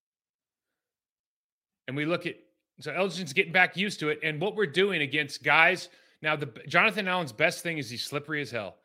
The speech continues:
He takes a great first step, and he's ve-, he swims guys all the time. You see it all over tape, right? So you gotta get your second step in the ground. And if you're an offense that's running the kinda outside stretch zone, maybe it's easier in this situation to do it from a,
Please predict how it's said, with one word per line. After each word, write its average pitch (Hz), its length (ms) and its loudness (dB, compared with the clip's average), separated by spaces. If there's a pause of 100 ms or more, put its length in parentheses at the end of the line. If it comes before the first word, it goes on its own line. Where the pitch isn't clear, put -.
(320)
He 143 100 -8
takes 156 260 -4
a 131 60 -4
great 147 320 0
first 180 260 -4
step, 151 320 0
and 127 100 -8
he's 113 100 -10
ve-, 123 260 -6
he 131 180 -10
swims 147 460 -6
guys 135 380 2
all 151 160 2
the 165 120 -4
time. 147 300 -2
You 120 60 -10
see 135 180 -6
it 127 160 -6
all 160 220 0
over 151 140 -6
tape, 131 400 -8
right? 135 220 2 (280)
So - 140 -8
you 156 200 -4
gotta 180 280 4
get 175 140 -2
your 160 80 -10
second 170 320 -6
step 165 260 -6
in 180 80 -8
the 190 80 -6
ground. 131 340 0 (840)
And 180 160 4
if 180 140 -4
you're 170 140 0
an 156 80 -2
offense 185 480 -6
that's 151 220 -14
running 165 380 -4
the 139 80 -6
kinda 156 220 -4
outside 147 420 -6
stretch 196 300 -6
zone, 139 180 -6
maybe 165 280 -2
it's 160 120 -6 (280)
easier 156 680 -2 (340)
in 135 120 -10
this 160 180 -6
situation 156 560 -6
to 131 60 -12
do 156 160 -2
it 160 80 -6
from 151 160 -10
a, 117 60 -8